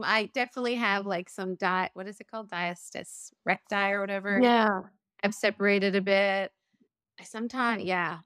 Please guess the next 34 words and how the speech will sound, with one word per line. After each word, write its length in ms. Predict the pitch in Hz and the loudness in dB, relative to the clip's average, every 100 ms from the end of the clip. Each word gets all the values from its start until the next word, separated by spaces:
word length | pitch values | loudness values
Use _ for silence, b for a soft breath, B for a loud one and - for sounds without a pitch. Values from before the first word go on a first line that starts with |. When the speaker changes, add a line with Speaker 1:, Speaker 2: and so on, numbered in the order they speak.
| - | -18
Speaker 1:
I've 100 | 185 | -8
had, 140 | 233 | -6
like, 140 | 226 196 | -6 -8
a 60 | |
few 280 | - - 185 | -10 -10 -10
funny 420 | - 190 185 202 | -2 0 2 0
things 720 | 214 240 240 240 254 254 - _ - | -2 0 2 2 2 -2 -8 _ -2
that 180 | 226 226 | 2 2
I've 120 | 220 | 4
noticed 380 | 226 220 226 - | 2 2 0 0
were 100 | 220 | -2
different 480 | 220 220 220 214 | -2 0 -2 -2
post-baby. 920 | - 220 208 - 208 202 208 208 214 196 _ _ _ _ _ _ - | 0 0 0 -2 -2 -2 -4 -6 -8 -12 _ _ _ _ _ _ 4
But 380 | 254 247 247 - _ _ 208 - | 6 6 4 -2 _ _ -16 -6
once 300 | 240 247 277 | -6 -6 -6
I 140 | 240 | -6
got 260 | 233 220 220 | -2 -2 0
back 280 | 208 202 | -2 -2
in 100 | 208 | -4
my 180 | 196 190 | -4 -4
feet 460 | 185 - 214 190 - - | -6 -12 -10 -10 -8 -4
after 300 | 185 - 185 | -4 -6 -12
my 120 | 175 | -12
first, 800 | - - 190 190 - - - - - | -10 -2 0 0 -4 -12 -16 -16 -8
my 120 | 180 | -8
first 320 | - 190 - | -4 -6 -2
daughter 280 | 180 170 165 | 0 0 0
was 160 | 175 | -6
born, 540 | - 180 175 156 160 - _ _ _ _ _ | -6 -8 -4 -4 -6 -12 _ _ _ _ _
so 120 | - | -6
she 140 | 180 226 | 0 0
was 100 | 190 | 2
born 300 | 202 196 190 | 2 2 2
March, 540 | 196 165 - - - | 2 0 -6 -12 -14